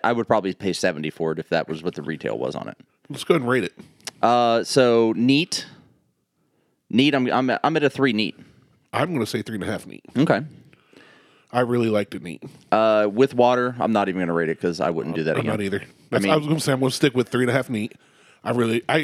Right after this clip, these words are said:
Speaker 2: really, really enjoyed that. That is a good sipper right there for me. I mean, look at the la-, look at the way it's just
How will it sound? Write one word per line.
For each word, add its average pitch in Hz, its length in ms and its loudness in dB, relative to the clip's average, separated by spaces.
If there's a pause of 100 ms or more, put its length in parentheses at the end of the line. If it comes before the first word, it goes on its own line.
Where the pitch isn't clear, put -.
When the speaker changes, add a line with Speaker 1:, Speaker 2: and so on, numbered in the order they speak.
Speaker 2:
really, 123 380 2
really 113 240 2
enjoyed 113 320 0
that. 120 200 -2
That 131 220 2
is 117 160 -4
a 113 80 -2
good 113 320 0
sipper 95 560 -4
right 98 180 -4
there 95 160 -6
for - 140 -6
me. 95 260 -8 (1000)
I 107 40 -8
mean, 113 80 -2
look 220 100 2
at 220 80 4
the 127 60 0
la-, 117 140 2
look 170 240 2
at 151 120 0
the 131 60 2
way 120 140 0
it's 110 100 -2
just - 220 -6